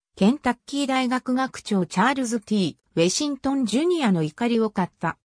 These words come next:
ウェシントンは、学長になる前に、コミュニティカレッジ体系を管理していた。コミュニティカレッジの大半とその町の有権者も、その計画に反対した。大学とコミュニティカレッ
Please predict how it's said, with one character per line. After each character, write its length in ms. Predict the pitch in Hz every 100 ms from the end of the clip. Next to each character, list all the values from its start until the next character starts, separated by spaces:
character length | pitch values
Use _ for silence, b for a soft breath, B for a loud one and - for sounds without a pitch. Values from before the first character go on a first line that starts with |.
| _ _ _ -
ウ 60 | 180
ェ 100 | 202
シ 160 | 294
ン 100 | 285
ト 180 | - 240
ン 140 | 220
は、 220 | 190 170 - _ _
学 220 | - 165 -
長 300 | - 311 311
に 120 | 294
な 140 | 311
る 140 | 269 226
前 180 | 220
に、 240 | 170 165 185 _ _
コ 140 | -
ミ 100 | 208
ュ 20 | 277
ニ 140 | 302
テ 100 | 294
ィ 60 | 285
カ 140 | 269
レ 80 | 285
ッ 60 | -
ジ 160 | 254
体 240 | - 240 233
系 180 | 214 160
を 120 | 147
管 300 | - 254 233
理 120 | 175
し 100 | -
て 120 | 180
い 80 | 160
た。 260 | - 147 - _ _ _ _ _ _ _ _
コ 100 | -
ミ 140 | 214 311
ュ 20 |
ニ 160 | 339 302
テ 120 | 302
ィ 20 |
カ 160 | - 330
レ 100 | 320
ッ 80 | -
ジ 160 | - 196
の 140 | 160
大 240 | - 196 247
半 240 | 254 247
と 160 | 240 233
そ 160 | 233
の 120 | 226
町 300 | 269 262 -
の 140 | 254 240
有 200 | 220 247
権 280 | - 247 208
者 160 | 180
も、 240 | 160 156 - _ -
そ 200 | - 180
の 120 | 262
計 280 | - 262 254
画 240 | 269 262
に 140 | 247 220
反 260 | 208 208
対 240 | 202 208 190
し 120 | -
た。 200 | 165 - _ _ _ _ -
大 220 | 233 277
学 240 | 285 -
と 160 | - 254
コ 160 | 254
ミ 80 | 262
ュ 20 |
ニ 140 | 294 277
テ 80 | 240
ィ 40 |
カ 140 | -
レ 120 | 269
ッ 80 | 220